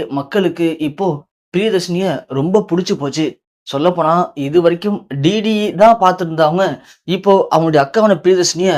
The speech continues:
தூக்கி தலையில வச்சு கொண்டாடிட்டு இருக்காங்க. அப்படியாப்பட்ட மிக முக்கியமான கதாபாத்திரம் இருக்கக்கூடிய பிரியதர்ஷினி தான் திடீர்னு இப்போ கார் விபத்துல சிக்கியிருக்காங்க. So பிரியதர்ஷினி எப்போதுமே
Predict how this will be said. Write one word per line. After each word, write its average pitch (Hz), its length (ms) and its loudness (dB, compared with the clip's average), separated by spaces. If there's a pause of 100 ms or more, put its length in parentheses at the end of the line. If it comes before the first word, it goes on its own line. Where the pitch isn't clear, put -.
(420)
தூக்கி 226 280 0
தலையில 190 320 0
வச்சு 190 180 -4
கொண்டாடிட்டு 185 520 2
இருக்காங்க. 151 300 0 (600)
அப்படியாப்பட்ட 226 580 4 (880)
மிக 165 280 4
முக்கியமான 240 460 2
கதாபாத்திரம் 202 460 0
இருக்கக்கூடிய 160 320 -2 (500)
பிரியதர்ஷினி 220 500 2
தான் 170 220 0
திடீர்னு 175 400 0
இப்போ 165 220 -4 (480)
கார் 226 260 6
விபத்துல 185 360 -4
சிக்கியிருக்காங்க. 143 500 -4 (420)
So - 140 -2
பிரியதர்ஷினி 226 560 -2 (100)
எப்போதுமே 180 520 0